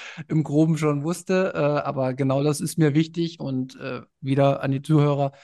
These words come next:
egal wie gut ihr mit Leuten zurechtkommt, diese Fragen müssen aus meiner Sicht kommen. Ähm, das ist das Wichtigste überhaupt. Und dafür bin ich dir sehr dankbar, dass du hier so offen, ehrlich uns das alles, äh, mitteilst. Und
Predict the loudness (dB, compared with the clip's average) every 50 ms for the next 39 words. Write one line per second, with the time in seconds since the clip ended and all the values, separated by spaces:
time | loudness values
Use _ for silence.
0 | -20 -20 _ _ _ _ _ _ _ _ _ _ _ _ _ _ _ _ _ _
1 | _ -8 -2 0 2 2 4 2 2 2 2 2 2 4 4 4 4 4 4 2
2 | 2 2 0 -4 -6 -6 -8 -8 -6 -4 -2 -4 -4 -6 _ -2 0 0 2 0
3 | -2 -2 -2 0 0 0 -2 0 2 2 4 4 4 2 2 2 2 0 0 -4
4 | -4 -4 -4 -4 -4 -2 0 0 0 0 -2 -4 -8 _ -4 -2 -2 -2 -2 -4
5 | -8 _ _ _ _ _ _ _ _ -8 -6 -6 -4 -6 -6 -10 -14 _ -12 -10
6 | -8 -8 -10 -10 -8 -8 -8 -8 -2 0 0 0 0 -4 -8 -8 -8 -8 -6 -6
7 | -4 -4 -2 -2 -2 -4 -4 -6 _ _ _ _ _ _ _ _ _ _ _ _
8 | _ _ _ _ _ -10 -8 -6 -6 -8 -8 -10 -16 _ _ -2 0 2 4 4
9 | 4 4 4 4 4 2 4 4 2 0 0 0 0 0 -4 -6 -6 -6 -6 -4
10 | -2 -2 -2 -2 -4 -6 -6 -6 -8 -6 -6 -4 -4 -4 -4 -6 -6 -8 -10 -10
11 | -12 -14 -10 -8 -6 -6 -6 -6 -10 -14 -16 -12 -10 -8 -4 -2 -4 -4 -2 -4
12 | -2 -2 -2 -2 -4 -6 -12 _ _ _ _ _ _ _ _ _ _ _ _ _
13 | _ _ _ _ _ -2 0 0 2 2 0 -2 -4 -8 -14 -20